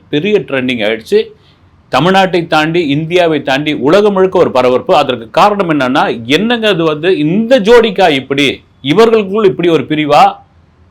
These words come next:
கிட்டத்தட்ட இருபத்தொன்பது, முப்பது வருஷம் ஒரு மன வாழ்க்கையை வாழ்ந்தவங்க இப்ப பிரிஞ்சுட்டாங்களா? என்ன காரணம், என்ன காரணம், என்ன காரணம்?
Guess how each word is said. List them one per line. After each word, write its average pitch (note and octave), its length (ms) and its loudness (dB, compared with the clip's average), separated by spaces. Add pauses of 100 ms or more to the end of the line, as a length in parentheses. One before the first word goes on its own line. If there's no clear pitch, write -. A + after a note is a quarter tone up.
(300)
கிட்டத்தட்ட F#3+ 420 2
இருபத்தொன்பது, G3 680 2
முப்பது F3 340 2
வருஷம் F3 540 0
ஒரு C#3+ 180 0
மன C#3+ 220 0
வாழ்க்கையை E3+ 400 2
வாழ்ந்தவங்க E3+ 720 2
இப்ப E3 320 0
பிரிஞ்சுட்டாங்களா? E3+ 760 2
என்ன F3 300 2
காரணம், E3+ 380 0
என்ன E3 240 -2
காரணம், E3 300 0
என்ன E3+ 220 -2
காரணம்? F#3 380 -2